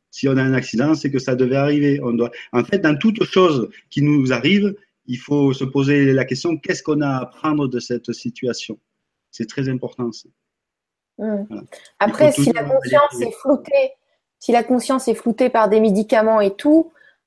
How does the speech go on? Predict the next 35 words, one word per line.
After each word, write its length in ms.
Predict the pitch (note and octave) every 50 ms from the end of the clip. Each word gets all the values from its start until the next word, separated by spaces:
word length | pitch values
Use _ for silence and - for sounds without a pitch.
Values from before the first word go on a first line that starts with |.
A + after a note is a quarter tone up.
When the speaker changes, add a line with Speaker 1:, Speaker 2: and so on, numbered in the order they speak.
| _
Speaker 2:
ou 180 | - A3 - - -
autre, 480 | B3+ C#4 D#4+ E4 D#4+ - - - _ _ _ _ _ _ -
ou 140 | A3+ A3 G3+
par, 340 | - - A#3 A3 G#3+ G3 G#3
euh, 140 | G3+ G3
trop 360 | G3 G3 - - - C4 C4+ A#3
de 100 | G3+ A#3
mental, 520 | A#3 A#3 A#3 A#3 - C4 B3 B3 B3 A#3+
et, 120 | G#3 G#3 G3+ - _ _ _ _ _ _ _ _ _ _ _ _
ben, 240 | - A3 A3+ A3 A3
on 100 | A3 G#3+
peut 160 | G#3 A3 A#3+
se 80 | A3 -
poser 200 | - B3 A#3 A#3+
la 100 | A3+ G#3+
question, 420 | G#3+ A3 A3+ G#3 - - D#4 D#4+ D4
mais, 300 | B3+ A3+ G#3 G#3 G3+ G3+
euh, 160 | G#3 G3+ G3
la, 200 | G3 G3 F#3+ -
la 140 | - G#3 G3
conscience, 480 | - - A3 G#3 - - D4+ D4 -
elle 80 | - G3+
n'est 60 | F#3 G3
pas 160 | - A3+ A3+
suffisamment, 720 | - - - G#3 A3 G#3+ G#3+ G#3 G#3+ A3 A#3 A#3+ A#3 A3+ G#3
euh, 360 | F#3+ F#3 F#3 F#3 F#3+ F#3+ F#3 - - _ _ _ _ _ _ _ _ _ _ -
l-, 240 | - G#3 A3 - - -
présente 520 | - - - B3 A#3 G#3 C4+ D4+ D4+ B3+ - - _
pour 240 | A#3 A3+ G#3 A3 G3
avoir 260 | F#3+ F#3 G#3+ A3 A3
la 80 | G3+
réponse 400 | G3 G3+ G#3 G3+ - A#3 G#3+ -
tout 120 | - - A#3+
seul, 300 | - - D4+ C4+ A3 G3+
quoi. 280 | - - F#3+ - _